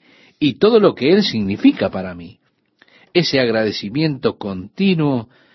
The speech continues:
que hay en mi corazón porque Dios me ama. Pero luego la oración tiene una segunda forma,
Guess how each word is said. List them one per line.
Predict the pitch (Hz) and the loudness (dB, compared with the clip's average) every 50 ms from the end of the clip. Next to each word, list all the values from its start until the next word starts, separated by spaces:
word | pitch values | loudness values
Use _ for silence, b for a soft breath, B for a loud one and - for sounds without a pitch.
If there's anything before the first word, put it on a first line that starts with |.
| b b b b b | b b b b b
que | - 127 127 | 0 2 2
hay | 143 156 139 127 | 2 4 2 2
en | 113 110 | 0 0
mi | 107 104 | -2 -4
corazón | - - 104 98 98 92 - - 156 170 180 175 170 165 | -4 -4 -4 -4 -4 -4 -4 -2 0 0 0 0 -2 -4
porque | - - 107 95 - - 92 90 | -4 -4 -4 -4 -4 -8 -10 -8
Dios | 92 113 127 139 139 139 127 - - - _ _ _ _ _ | -4 0 0 2 0 0 -2 -8 -14 -16 _ _ _ _ _
me | 120 107 104 101 101 95 | -12 -8 -6 -4 -4 -4
ama. | 90 85 82 - - - _ _ _ _ _ _ _ _ _ b b b b b b b b b b b | -4 -6 -10 -14 -20 -20 _ _ _ _ _ _ _ _ _ b b b b b b b b b b b
Pero | 214 220 196 170 | 4 6 6 6
luego | 151 143 156 175 196 196 165 | 6 6 6 6 6 6 6
la | 139 127 117 110 | 6 4 4 4
oración | 110 107 104 - - 170 185 185 | 2 0 -2 -2 0 0 0 2
tiene | 165 160 139 120 | 2 2 2 2
una | 113 107 104 | 0 -2 -2
segunda | - - 151 180 190 190 185 180 | -2 0 0 2 4 4 2 2
forma, | - 233 208 147 113 95 92 92 - | 4 2 4 2 2 -2 -6 -10 -14